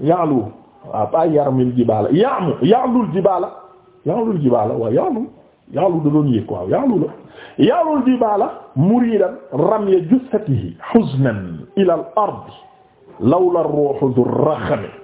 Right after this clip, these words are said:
Voilà. Voilà. Kon loolu mooy da doon yéeg montagne yi muridan nam ramya jussatihi sànni yaramam wi huznan ila al-ardi mooy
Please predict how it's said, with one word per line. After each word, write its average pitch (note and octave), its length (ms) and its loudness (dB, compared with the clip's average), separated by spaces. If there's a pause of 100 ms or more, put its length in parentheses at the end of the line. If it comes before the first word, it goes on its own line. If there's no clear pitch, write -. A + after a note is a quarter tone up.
(260)
Voilà. G#2+ 240 -4 (680)
Voilà. A#2 240 0 (580)
Kon B3 140 6 (680)
loolu A#3 320 2
mooy B3+ 180 0
da C#4 80 -4
doon C#4+ 220 0
yéeg C4 220 0
montagne A#3 500 0
yi F#3+ 80 2
muridan C4+ 840 0
nam A#3+ 280 0
ramya B3+ 520 0
jussatihi G#3 580 0 (120)
sànni C#4+ 500 2 (1300)
yaramam C#3 500 0
wi F2+ 60 -8 (440)
huznan F3+ 400 2 (460)
ila A3 160 4
al-ardi F3+ 460 -4 (120)
mooy D3 200 2